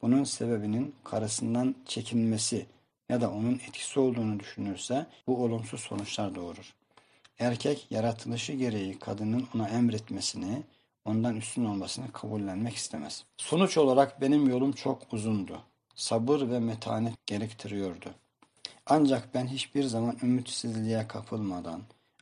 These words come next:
ağır ağır da olsa hedefime doğru yürüdüm ve Allah'ın izniyle dört sene gibi bir zaman zarfında hedefime ulaşmıştım.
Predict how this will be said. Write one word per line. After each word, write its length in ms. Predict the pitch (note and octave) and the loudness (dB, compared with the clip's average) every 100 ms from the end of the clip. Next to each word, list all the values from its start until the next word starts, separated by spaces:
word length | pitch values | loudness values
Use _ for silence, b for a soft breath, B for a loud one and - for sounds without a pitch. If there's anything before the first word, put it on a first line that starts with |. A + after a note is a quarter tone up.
| - | -2
ağır 280 | A#2 C#3+ A#2 | 4 4 4
ağır 340 | A2 A#2 A2 | 2 0 -2
da 40 | |
olsa 340 | F#2 F2+ - A#2+ | -6 -8 -8 -6
hedefime 500 | A2 A2+ - A2 A2 | -6 -6 -4 -2 -2
doğru 260 | G#2 G2+ F#2+ | -2 -4 -4
yürüdüm 440 | F#2 F#2+ B2 C#3 b b b - | -6 -4 -2 -2 b b b -4
ve 40 | |
Allah'ın 460 | A2+ A2+ A2 B2 B2 | -2 0 0 0 -2
izniyle 540 | A2 G2+ A2+ G#2+ F2+ E2 _ _ _ _ _ | -4 -2 0 0 -4 -8 _ _ _ _ _
dört 380 | A2+ B2+ C#3 - | 2 2 0 -6
sene 440 | - - A2 G2+ B2+ | -8 -6 -4 -2 -2
gibi 400 | A2+ G#2 F#2+ E2+ _ | -2 -4 -6 -10 _
bir 180 | A#2 A#2 | -4 -4
zaman 440 | G#2 G2 G#2 A2+ G2+ | -4 -4 0 0 0
zarfında 560 | - F2 E2+ - G#2+ | -4 -8 -10 -6 -4
hedefime 440 | G#2 A2+ - A#2+ G2+ | -4 -6 -8 -8 -6
ulaşmıştım. 560 | F#2 - F#2+ - - | -6 -10 -12 -14 -14